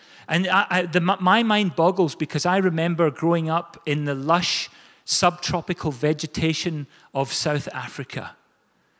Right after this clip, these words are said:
which the smells and the crackle of the heat and the, the, just the, your senses were, your, were always on high alert because it was just this beauty all around you. And Eden would have been even better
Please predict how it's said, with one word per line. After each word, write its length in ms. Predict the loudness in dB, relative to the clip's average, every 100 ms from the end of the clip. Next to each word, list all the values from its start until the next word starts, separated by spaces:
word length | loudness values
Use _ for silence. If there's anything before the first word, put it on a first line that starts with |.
| _ _ _ _
which 420 | 0 0 2 -2 -2 -14
the 160 | 0 2
smells 760 | 2 2 4 6 6 4 2
and 160 | 0 -2
the 60 |
crackle 560 | -4 0 0 0 -2 -4
of 140 | -2
the 80 | -4
heat 600 | -4 -4 -4 -6 -10 -10 -12 _ _ _ -2
and 240 | 2 2
the, 120 | 2
the, 240 | 0 2 0
just 420 | 4 2 2 -2
the, 160 | -4 -4
your 160 | -2 0
senses 680 | 2 2 2 2 0 -2 0
were, 300 | 2 4 2 0
your, 280 | 2 0 -2 -14 -2
were 140 | -2
always 460 | 2 4 6 4 2
on 160 | -2 -2
high 420 | -6 -4 0 2
alert 500 | 2 0 0 0 -4
because 260 | -8 -6
it 60 | -6
was 140 | -8
just 400 | -2 -2 -2 -6
this 180 | -6 -4
beauty 480 | -6 0 0 0 -2
all 180 | 0 -2
around 460 | -4 -4 -4 -6
you. 220 | -6 -10 -12 _ _ _ _
And 180 | -8 -6 -2
Eden 340 | -2 0 0
would 140 | -2 -4
have 220 | -6 -6
been 160 | -10 -8
even 300 | -10 -10 -10
better 440 | -10 -6 -6 -6